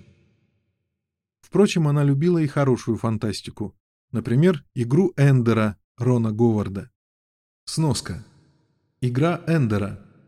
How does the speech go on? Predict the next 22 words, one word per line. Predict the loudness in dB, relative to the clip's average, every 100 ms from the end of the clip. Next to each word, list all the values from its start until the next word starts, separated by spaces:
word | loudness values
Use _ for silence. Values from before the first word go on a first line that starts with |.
| _ -6
На | 0
момент | 2 2 0 -2
написания | -4 -4 -4 -2 0 -2
рассказа | -4 -4 -4 -4
фильм | -4 -2 -2
еще | -2 -4 -2
не | 0 0
был | -2 -4
снят. | -4 -2 -2 -4 -14 _ _ _ 0
Он | 2
позиционируется | 2 0 -4 -4 -2 0 2 2 2 0 -6
как | -6 -6 -6
подростковый | -6 -2 -2 -4 -2 0 0
фантастический | -2 -4 -6 -8 -10 -12 -12 -8
боевик | -4 -2 -2 -4 -6
о | -10
чудо-ребенке, | -8 -4 -4 -2 -2 -4 -4
спасающем | -8 -8 -6 -4 -4 -4 -6
Землю | -4 -2 -2 -4 -6
от | -6
инопланетного | -4 -2 -2 -4 -4 -4 -6
вторжения. | -4 -4 -2 -2 -4 -6